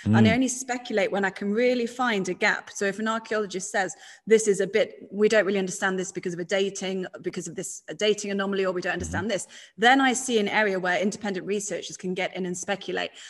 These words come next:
Speaker 2: Yeah.
Speaker 1: and look into the different research and stuff. It doesn't mean you're gonna conclude anything because
Speaker 2: No.
Speaker 1: unless you're working in a very specific niche area,
Speaker 2: Mm-hmm.
Speaker 1: unfortunately, it's, it's quite difficult to prove anything, but it means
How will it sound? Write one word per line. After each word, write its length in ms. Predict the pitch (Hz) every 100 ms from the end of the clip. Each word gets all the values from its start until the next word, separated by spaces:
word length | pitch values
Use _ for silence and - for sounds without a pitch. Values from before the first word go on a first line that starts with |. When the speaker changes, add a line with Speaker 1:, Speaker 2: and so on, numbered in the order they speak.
| -
Speaker 2:
Yeah. 120 | 196
Speaker 1:
and 100 | 214
look 180 | 208 202
into 220 | 220 202
the 100 | 190
different 460 | 175 196 - 196 180
research 640 | 185 190 - 190 180 -
and 120 | 175
stuff. 300 | - 180 175
It 60 | 190
doesn't 200 | 240 247
mean 100 | 262
you're 80 | 254
gonna 140 | 254
conclude 500 | 247 226 208 202 190
anything 420 | 185 185 - 180 180
because 300 | 185 180 196
Speaker 2:
No. 120 | 160 139 -
Speaker 1:
unless 320 | 196 220 214
you're 80 | 220 190 202
working 200 | 196 185
in 100 | 185
a 40 |
very 220 | 190 196
specific 480 | 196 185 175 180 185
niche 260 | 185 175 220
area, 380 | 226 196 180
Speaker 2:
Mm-hmm. 160 | - 190
Speaker 1:
unfortunately, 500 | 190 208 - 190 185
it's, 160 | - -
it's 160 | 175
quite 220 | - 214 220
difficult 260 | 302 -
to 40 | -
prove 160 | 180
anything, 300 | 180 180 -
but 100 | 180
it 80 | 208
means 320 | 226 233 254